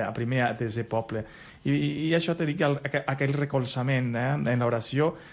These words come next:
Després, la trobada amb milers de joves, que això és un atractiu també.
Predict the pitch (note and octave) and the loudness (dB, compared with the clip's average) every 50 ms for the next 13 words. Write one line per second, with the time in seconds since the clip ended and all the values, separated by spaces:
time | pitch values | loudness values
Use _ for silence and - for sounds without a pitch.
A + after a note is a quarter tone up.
0 | - - - B2+ A#2 - - D3 D#3+ D#3+ D#3 - - C#3 C#3+ C#3+ C#3+ C#3 C#3 C3+ | -8 -2 -2 -2 0 0 0 0 2 0 0 -2 0 2 4 4 4 2 2 0
1 | C#3 C3 C3 B2 D3 D3 D3+ C#3+ B2+ B2 A#2 G#2+ - - B2 B2 B2 B2 B2 A#2+ | -2 -2 0 2 4 4 4 4 2 0 -4 -4 -4 -2 0 0 2 2 2 4
2 | A#2 C3 D3+ E3 F3+ F3+ E3+ D3+ C3+ C3 C#3 C3 A#2+ B2 C#3 C3+ B2 A2+ A2+ A2 | 4 4 4 4 4 2 0 0 0 2 2 2 4 6 6 6 6 4 2 0
3 | G#2+ G#2+ G#2+ - - - - B2+ A#2+ G#2+ - - B2 B2+ B2+ - C#3 C#3 C3+ - | 0 -2 -4 -6 -10 -8 -4 -4 -2 -2 -2 0 0 0 0 2 0 0 0 0
4 | - B2 A2+ G#2 A2+ - - B2+ B2 A#2+ A#2 A2+ A#2+ A2 A2 A2 A#2 A#2 | 0 -2 -4 -4 -6 -4 -2 0 2 2 0 0 -2 0 0 2 2 0